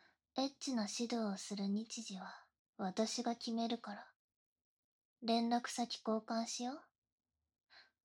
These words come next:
君は、私に呼ばれたら必ず来る。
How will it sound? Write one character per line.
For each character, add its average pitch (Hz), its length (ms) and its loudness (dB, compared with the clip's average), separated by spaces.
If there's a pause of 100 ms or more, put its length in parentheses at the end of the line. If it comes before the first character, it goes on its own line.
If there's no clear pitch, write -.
(380)
君 208 380 4
は、 208 240 -4 (600)
私 247 480 2
に 240 180 2
呼 233 80 0
ば 233 160 0
れ 226 140 -2
た 226 160 0
ら 190 160 -6 (120)
必 202 120 0 (280)
ず 226 280 -4
来 226 180 -2
る。 208 100 -10